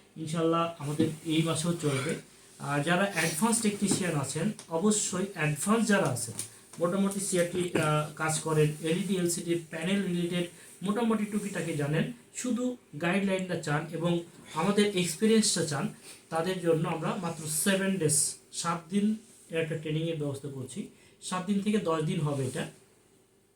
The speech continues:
যারা স্বল্প সময়ে ট্রেনিং করতে চান, তাদের জন্য আমাদের চলতি মাসে, জানুয়ারি মাসের বিশ তারিখে একটা নতুন ব্যাচ শুরু হচ্ছে। যারা এই ব্যাচে অ্যাড হতে চান, যোগাযোগ করতে পারেন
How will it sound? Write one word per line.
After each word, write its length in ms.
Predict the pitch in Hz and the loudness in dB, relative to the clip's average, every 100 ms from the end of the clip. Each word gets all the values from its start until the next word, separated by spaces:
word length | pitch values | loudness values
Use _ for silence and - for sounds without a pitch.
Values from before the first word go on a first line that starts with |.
| - | -6
যারা 180 | 170 190 | -2 0
স্বল্প 340 | 196 196 220 | 4 4 6
সময়ে 280 | 214 214 214 | 4 4 4
ট্রেনিং 280 | 190 180 175 | 2 -2 -2
করতে 260 | 165 151 | -2 -2
চান, 200 | 165 285 | -4 -4
তাদের 320 | - 151 156 151 | -4 -2 0 2
জন্য 380 | 160 170 269 - - - - | 2 2 -2 -4 -18 -20 -4
আমাদের 320 | 147 156 156 - | 0 4 4 6
চলতি 300 | 220 226 233 | 6 6 2
মাসে, 380 | 165 - - 101 - - 139 | 2 0 -2 -6 -12 -20 -2
জানুয়ারি 380 | 151 151 185 202 | 2 4 2 0
মাসের 320 | 190 - 247 | 0 2 2
বিশ 300 | 151 160 151 | 0 -4 -4
তারিখে 240 | 185 180 175 | -4 -4 -6
একটা 160 | 170 147 | -4 -4
নতুন 300 | 143 180 170 | -2 -4 -2
ব্যাচ 160 | 165 | -2
শুরু 240 | - 165 170 | -2 -4 -4
হচ্ছে। 320 | 170 214 - - - - - | -2 -4 -4 -14 -20 -12 0
যারা 160 | 156 156 | 2 4
এই 140 | 175 | 4
ব্যাচে 300 | 175 185 196 | 4 2 2
অ্যাড 220 | 165 160 | 2 2
হতে 180 | 165 175 | 0 -2
চান, 160 | 202 202 | -2 0
যোগাযোগ 320 | 147 143 143 | 0 -2 -4
করতে 200 | 135 143 | -8 -8
পারেন 280 | 147 165 | -4 -2